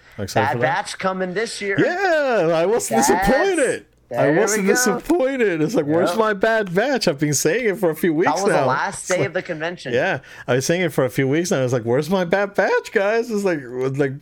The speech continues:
Speaker 1: "I haven't seen the trailer. What's up?" And then we get Palpy in the trailer, and
Speaker 2: I
Speaker 1: it looks
Speaker 2: know.
Speaker 1: like it's gonna be crazy and all this stuff happening, right?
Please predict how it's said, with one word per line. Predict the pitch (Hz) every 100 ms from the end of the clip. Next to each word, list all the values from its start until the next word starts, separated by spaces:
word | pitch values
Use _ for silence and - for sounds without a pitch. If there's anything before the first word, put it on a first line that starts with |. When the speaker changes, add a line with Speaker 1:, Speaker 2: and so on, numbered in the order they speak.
| - - _ -
Speaker 1:
"I | 101 - 98 117
haven't | 175 190
seen | 247 220
the |
trailer. | 208 220 226 226 240 214 190
What's | 165 -
up?" | 220 262 240 - - -
And | 123 139
then | 143 139
we | 139
get | 156 147 - _
Palpy | - 123 143 - 185
in | 190
the | 185
trailer, | - 208 208 208 208 208 202
and | 127 110 107
Speaker 2:
I | 104 104 110 113
Speaker 1:
it |
looks | 117 131
Speaker 2:
know. | 147
Speaker 1:
like |
it's | 135 143
gonna | 147
be | 139 117
crazy | - 156 180 185 196 185
and | 151
all | 113 139
this | 139
stuff | - 135 143
happening, | 190 202 190 196
right? | 127 147 160